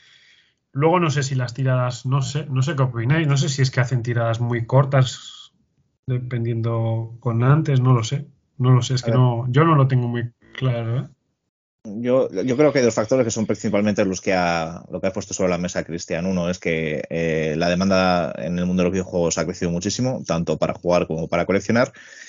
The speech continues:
Speaker 2: y él, las tiradas, el número de tiradas, el número de unidades de tiradas, perdón, no ha crecido acorde. Es más, yo creo que no ha crecido ni al cincuenta por ciento porque, eh, se empezó también mucho más a consumir el digital. Entonces,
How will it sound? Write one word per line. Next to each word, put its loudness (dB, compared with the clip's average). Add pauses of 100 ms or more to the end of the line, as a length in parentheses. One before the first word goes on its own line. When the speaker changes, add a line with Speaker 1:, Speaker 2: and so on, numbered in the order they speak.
(220)
Speaker 2:
y 4
él, 4
las 2
tiradas, 2
el 0
número 2
de 2
tiradas, 0 (220)
el -2
número 4
de 2
unidades 2
de -4
tiradas, 0
perdón, -4 (500)
no 4
ha 2
crecido 0
acorde. -4 (260)
Es -4
más, -6 (100)
yo 0
creo 0
que -4
no 0
ha 0
crecido 0
ni -2
al 0
cincuenta 0
por 0
ciento 0
porque, 0
eh, 2
se -4
empezó -2
también 0
mucho -2
más -2
a -4
consumir -4
el -4
digital. -2 (120)
Entonces, -6